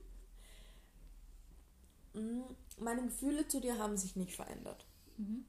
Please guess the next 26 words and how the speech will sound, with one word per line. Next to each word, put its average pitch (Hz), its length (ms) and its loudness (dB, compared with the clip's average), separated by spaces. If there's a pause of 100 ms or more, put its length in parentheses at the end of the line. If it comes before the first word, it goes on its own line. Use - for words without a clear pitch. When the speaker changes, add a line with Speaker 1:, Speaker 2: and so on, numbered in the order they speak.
Speaker 1:
Das 196 160 0
kann 214 220 2
ich 214 180 0 (320)
klar 180 400 4
sagen. 160 640 -2 (560)
Auch 202 420 8 (380)
zwischenmensch-, 233 960 6 (140)
also 196 360 10 (180)
nicht 202 480 8
nur 208 440 10 (160)
Gefühlsebene, 233 960 8
sondern 202 500 6 (600)
das 190 240 6
Zusammenleben 220 960 8
mit 208 240 4 (320)
dir 214 560 10 (720)
empfinde 202 500 6
ich - 300 0
nicht 190 320 4 (220)
als - 240 -2
anders. 240 480 6
Ich - 180 -2
Speaker 2:
Mhm. - 60 8
Speaker 1:
empfinde 220 440 8 (200)
dich 262 440 4
als 196 640 10